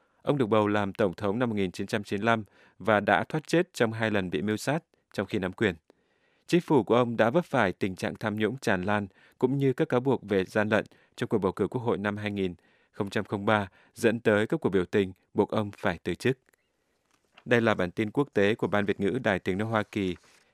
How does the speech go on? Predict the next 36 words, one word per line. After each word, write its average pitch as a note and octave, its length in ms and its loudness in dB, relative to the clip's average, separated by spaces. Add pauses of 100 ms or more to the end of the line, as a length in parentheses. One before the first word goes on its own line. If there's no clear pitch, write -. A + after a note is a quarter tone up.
(200)
V G#2+ 80 -2 (140)
O A2 60 6
A G#2+ 40 6 (200)
từ G2+ 140 0
thủ G2 120 -2
đô G2 160 2
Washington. G2 600 0 (360)
Quý D3 120 2
vị C#3 200 4
cũng A#2+ 220 -4
có D3 100 -2
thể G2+ 380 2
xem A2+ 400 -2 (260)
các D3 120 -2
tin B2 120 0
tức D#3+ 100 0
của G2+ 120 0
chúng G2 180 -6
tôi A2+ 240 2
trên G#2+ 240 -4
trang G2+ 220 -2
web C3 180 2 (120)
tại G#2 120 0
địa G2+ 120 0
chỉ F#2+ 280 -2 (360)
W C#3 320 2
W B2 360 2
W C#3 340 0 (160)
chấm A2 300 0
V B2 120 -2
O A2+ 120 6
A A2 120 4
tiếng G2+ 240 -4
Việt A#2 200 -2
chấm G2 180 -2
com, G2 220 0